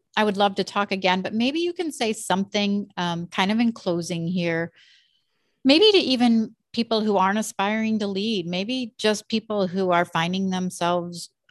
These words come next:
living in this time and place that seems to have a lot of, where there seems to be a lot of focus on lacking and, and, and looking for the negative and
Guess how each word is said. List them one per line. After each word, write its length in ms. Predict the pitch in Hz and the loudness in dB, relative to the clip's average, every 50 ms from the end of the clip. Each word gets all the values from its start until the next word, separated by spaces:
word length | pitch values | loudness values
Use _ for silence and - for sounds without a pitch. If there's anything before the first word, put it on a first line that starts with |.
| _ - | _ -4
living 360 | 175 180 185 165 180 190 202 196 | 0 2 2 2 2 0 0 0
in 120 | 185 180 | -2 -2
this 180 | 165 160 - - | -4 -6 -6 -8
time 300 | - 185 160 160 170 180 | -4 -2 -2 -2 -2 -4
and 140 | 180 170 - | -6 -8 -6
place 360 | - 170 165 180 190 - - - | -4 -4 -2 -2 -4 -4 -4 -4
that 140 | 170 - | -6 -4
seems 580 | - - - 196 190 202 214 214 208 214 - - | -6 -4 -2 0 2 2 2 0 0 -4 -8 -12
to 840 | - - 185 180 175 170 170 165 165 165 165 165 165 165 160 - - _ _ _ _ _ _ - | -8 -4 -2 -2 0 0 0 -2 -2 -2 -2 -4 -4 -4 -6 -8 -12 _ _ _ _ _ _ -10
have 220 | - 185 190 190 | -2 0 2 4
a 60 | 180 175 | 4 4
lot 240 | 170 160 165 175 | 4 4 4 4
of, 260 | 190 190 180 175 175 - - - - - - 110 160 | 2 0 -2 -4 -6 -8 -8 -10 -10 -10 -10 -10 -10
where 220 | 180 196 208 214 | -4 0 2 4
there 120 | 196 196 175 | 4 4 2
seems 300 | - 208 208 202 - - | 2 2 2 2 0 0
to 60 | 190 | 0
be 80 | 190 | 0
a 60 | 185 175 | 2 4
lot 180 | 170 165 170 | 4 2 2
of 100 | 185 - | 0 -2
focus 420 | - 175 175 170 - 196 190 - 175 | -2 -4 -2 -2 -4 -8 -6 -4 -2
on 320 | 165 165 165 165 160 156 - | -2 0 0 -2 -4 -6 -6
lacking 640 | 165 160 160 156 151 165 - - 180 170 170 160 156 | -2 2 2 2 2 0 -4 -6 -6 -6 -6 -6 -6
and, 340 | 156 156 156 156 156 - - _ - | -6 -6 -6 -8 -8 -10 -12 _ -6
and, 320 | 160 160 160 156 156 - - | -6 -4 -4 -4 -6 -10 -10
and 240 | - 170 170 165 151 - _ - | -8 -6 -6 -6 -6 -8 _ -4
looking 360 | 180 196 180 - 185 190 180 | -2 -2 0 0 -2 -4 -2
for 140 | - 190 180 | -2 -4 -4
the 100 | 175 170 | -4 -2
negative 640 | 170 165 165 165 170 170 170 170 165 170 170 170 | -2 -2 -2 0 -2 -2 -2 -2 -2 -2 -2 -2
and 300 | 170 160 156 156 156 156 | -2 -2 -2 -4 -4 -8